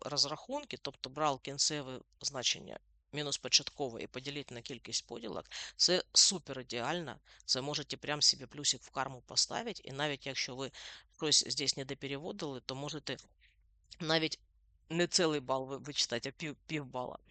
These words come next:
Ну, таке. Тому ви великі молодці, що ви не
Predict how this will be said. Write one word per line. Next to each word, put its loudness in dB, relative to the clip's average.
Ну, -2
таке. -4
Тому 0
ви 0
великі -2
молодці, -2
що 0
ви -2
не -2